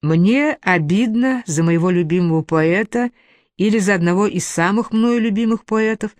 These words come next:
за Евтушенко. Оставим в стороне такие вещи, как красота слога, изящность рифмы и тому подобное. Я в этом плохо разбираюсь. Вам не нравится, что он сел вам на шею и учит вас тому, что вы знаете:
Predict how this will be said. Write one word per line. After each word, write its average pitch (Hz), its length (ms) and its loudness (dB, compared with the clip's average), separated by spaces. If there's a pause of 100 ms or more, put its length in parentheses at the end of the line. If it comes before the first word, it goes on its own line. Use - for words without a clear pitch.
(320)
за 170 160 0
Евтушенко. 139 880 -4 (680)
Оставим 233 460 0
в - 40 -6
стороне 175 460 0
такие 170 500 0 (300)
вещи, 170 360 0
как 165 220 -2
красота 165 480 -2
слога, 180 600 0
изящность 156 640 -2
рифмы 185 360 -2
и - 20 0
тому 160 240 0
подобное. 185 720 0 (320)
Я 226 140 0
в 185 60 2
этом 156 240 -2
плохо 208 340 0
разбираюсь. 180 760 -2 (540)
Вам 220 260 2
не 240 80 2
нравится, 233 460 0
что 233 240 0
он 233 160 0 (160)
сел 233 340 0
вам 226 220 0
на 220 140 0
шею 269 480 0 (420)
и 208 200 2
учит 226 380 -2
вас 214 220 0
тому, 226 280 2
что 233 200 0
вы 214 100 0
знаете: 208 680 0